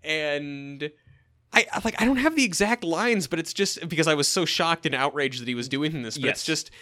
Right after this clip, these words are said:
Speaker 1: he's saying, like, "Well, yeah, you know, like, well, the problems with Scott, well, you know, after the baby came along, she became less interested in sex, which was, uh, you know, Scott had problems with that because it used to be pretty rough and tumble before the baby came along." And it's just like,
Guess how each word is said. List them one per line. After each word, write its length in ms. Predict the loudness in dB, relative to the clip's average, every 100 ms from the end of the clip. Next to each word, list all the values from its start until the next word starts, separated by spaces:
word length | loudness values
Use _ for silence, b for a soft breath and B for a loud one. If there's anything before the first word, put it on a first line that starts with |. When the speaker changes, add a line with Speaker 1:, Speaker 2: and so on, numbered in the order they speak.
| B
Speaker 1:
he's 160 | B 2
saying, 180 | 4 4
like, 220 | 2 4
"Well, 220 | 6 6
yeah, 200 | 8 6 6
you 140 | 4
know, 200 | 4 4
like, 180 | 2 0 B B
well, 140 | 0 2
the 100 | 0
problems 400 | 0 0 0 -4
with 100 | -4
Scott, 340 | -2 -2 -2
well, 160 | 2 2
you 100 | 4
know, 200 | 4 6
after 280 | 6 4 -2
the 80 |
baby 300 | 0 0 0
came 240 | -2 0 0
along, 360 | 2 2 2 0
she 200 | -4 -4
became 320 | -4 -2 0
less 260 | 0 0 0
interested 360 | -2 -6 -6
in 80 | -2
sex, 400 | 0 2 2 -2
which 200 | -4 -6
was, 240 | -4 -2 -2 B B
uh, 60 | -2
you 140 | 0
know, 160 | 0 0
Scott 360 | 0 2 2
had 200 | 2 0
problems 460 | -2 0 0 0 -2
with 160 | -4 0
that 260 | 4 4
because 300 | 2 -4 -2
it 40 | -2
used 220 | -2 -4
to 60 | -4
be 100 | -8
pretty 240 | -2 0
rough 220 | 4 4 2
and 120 | -2
tumble 260 | 0 2 -2
before 280 | 2 4 4
the 80 |
baby 260 | 4 2 0
came 200 | -2 -4
along." 340 | -2 -2 -2 -2
And 60 | -6
it's 140 | -8
just 180 | -8 -2
like, 280 | -2 -2